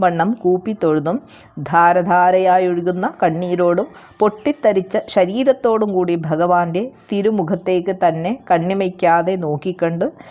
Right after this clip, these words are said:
നോക്കിക്കൊണ്ട് പിന്നാക്കം നടന്ന് നടന്ന് മറഞ്ഞു. ഇപ്രകാരം ആരാണോ പണ്ട് പാൽ സമുദ്രത്തെ മഥിച്ച് അമൃതത്തെ എന്ന പോലെ വൈദിക ജ്ഞാന മഹാസമുദ്രത്തെ മഥിച്ച് ആത്മജ്ഞാനമാകുന്ന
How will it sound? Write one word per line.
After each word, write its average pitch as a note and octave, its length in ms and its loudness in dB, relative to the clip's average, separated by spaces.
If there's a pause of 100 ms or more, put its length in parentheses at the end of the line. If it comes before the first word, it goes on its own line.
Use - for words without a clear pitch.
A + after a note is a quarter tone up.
(800)
നോക്കിക്കൊണ്ട് G3+ 760 2 (220)
പിന്നാക്കം F#3 580 2 (180)
നടന്ന് F3 460 0 (140)
നടന്ന് D#3+ 400 0 (160)
മറഞ്ഞു. C3 340 -2 (500)
ഇപ്രകാരം C4+ 680 4 (100)
ആരാണോ G#3 560 2
പണ്ട് G3 340 0 (120)
പാൽ F#3+ 260 4
സമുദ്രത്തെ F#3+ 560 -2
മഥിച്ച് D#3+ 560 -2 (320)
അമൃതത്തെ G3 540 0
എന്ന F3 340 2
പോലെ F3+ 400 0 (220)
വൈദിക F3+ 520 0
ജ്ഞാന F#3 480 0
മഹാസമുദ്രത്തെ F#3+ 920 0
മഥിച്ച് D#3 540 -2 (340)
ആത്മജ്ഞാനമാകുന്ന G#3+ 1300 2